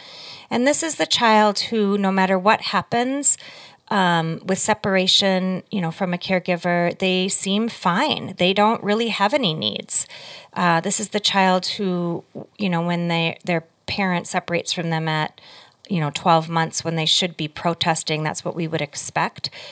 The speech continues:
They just don't even look up. They just play with their toys. Um, and often we, in our culture, we think that that's a really, um, independent child, or people think,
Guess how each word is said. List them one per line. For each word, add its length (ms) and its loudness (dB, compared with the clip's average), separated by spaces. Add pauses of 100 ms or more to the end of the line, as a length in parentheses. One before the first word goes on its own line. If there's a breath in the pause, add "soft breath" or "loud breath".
(160 loud breath)
They 160 2
just 260 0
don't 180 4
even 320 0
look 160 -2
up. 320 0
They 500 0
just 340 -4
play 180 0
with 160 -6
their 160 -2
toys. 560 -2 (480 loud breath)
Um, 240 0
and 260 -2
often 480 0
we, 480 0 (160)
in 140 0
our 220 2
culture, 460 -2
we 160 -2
think 260 -6
that 140 -4
that's 300 0
a 120 -6
really, 680 -4 (100)
um, 280 -6
independent 800 -2
child, 640 -2
or 200 -2
people 320 -6
think, 420 -6